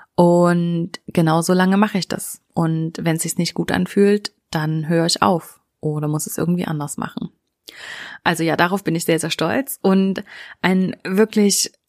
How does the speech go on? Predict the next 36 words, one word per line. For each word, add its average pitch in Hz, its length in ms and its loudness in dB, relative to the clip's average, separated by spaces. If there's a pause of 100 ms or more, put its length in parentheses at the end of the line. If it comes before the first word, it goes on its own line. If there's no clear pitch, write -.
eine 202 220 4
wirklich 196 340 0
wundervolle 208 540 2
Erinnerung 170 840 -2 (340)
im 160 460 -2
Sommer 175 640 0 (340)
sind 165 520 0 (480)
für - 160 2
mich, 196 520 4 (200)
ähm, 170 320 4
diese - 280 2
Abende 170 400 2
am 156 160 0
See, 156 420 0 (200)
die 156 120 -4
wir 156 80 0
verbracht - 560 -6
haben, 151 460 -6
zu - 180 -6
zweit 175 640 2
oder 160 160 -2
mit 160 160 -4
Freunden. 160 960 -2
Auch 170 160 -2
als 160 260 -4
zwei 160 220 0
Freundinnen 185 480 4
zu 170 160 -2
Besuch 165 400 -2
waren, 156 200 0
haben 151 140 -4
wir 156 80 0
da 160 120 -4
einen 160 180 -4
ganz, 165 260 -2
ganz 170 320 -4